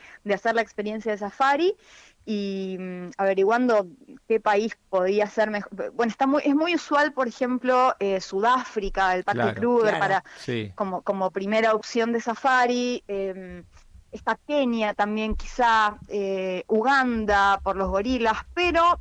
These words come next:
Speaker 1: eh, al parecer, según la investigación que <laughs> hicimos, eh, Tanzania tiene mucho menos marketing, como un departamento de turismo menos fuerte, pero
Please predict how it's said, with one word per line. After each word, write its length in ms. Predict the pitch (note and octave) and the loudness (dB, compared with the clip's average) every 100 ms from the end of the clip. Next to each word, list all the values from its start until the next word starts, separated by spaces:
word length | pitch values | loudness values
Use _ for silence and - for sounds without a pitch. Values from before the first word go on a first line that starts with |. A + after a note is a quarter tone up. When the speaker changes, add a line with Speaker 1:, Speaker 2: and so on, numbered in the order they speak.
| - A#3 | -4 -2
Speaker 1:
eh, 200 | A3+ A3 | 0 2
al 160 | A3 | 0
parecer, 440 | A3 A3 A3+ D4 C#4+ | 0 -2 2 2 2
según 200 | A#3+ B3 | 0 0
la 40 | |
investigación 580 | A#3+ G#3+ A#3+ A#3+ C4 C4+ | -2 0 0 0 -2 0
que 100 | B3 C4 | -2 -2
<laughs> 0 | |
hicimos, 520 | - D4 D#4+ D#4 - - - - - _ - | 0 2 4 2 0 -18 -18 -20 -20 _ 0
eh, 300 | G#3+ G3+ G3 _ | 0 0 -2 _
Tanzania 400 | - A#3 B3 D#4 | -2 0 2 2
tiene 200 | C#4+ C4+ | 2 2
mucho 260 | B3 B3+ B3+ | 2 0 0
menos 240 | B3 A#3 | 0 0
marketing, 640 | B3+ C#4 C#4+ D4 D4 D#4 F4+ - - | 2 2 0 -2 0 0 -2 -8 -6
como 200 | A3+ A3 | -4 -2
un 60 | B3 | -2
departamento 480 | A3+ G#3 G#3 A3+ | -2 -2 -2 0
de 40 | A#3 | 0
turismo 340 | G#3+ G#3+ A3 | 0 -2 -4
menos 240 | G#3 G#3 G3+ | -4 -6 -6
fuerte, 520 | C4+ C4+ C4+ - C#4 - | 0 2 2 0 0 0
pero 340 | G3+ A#3 | 2 2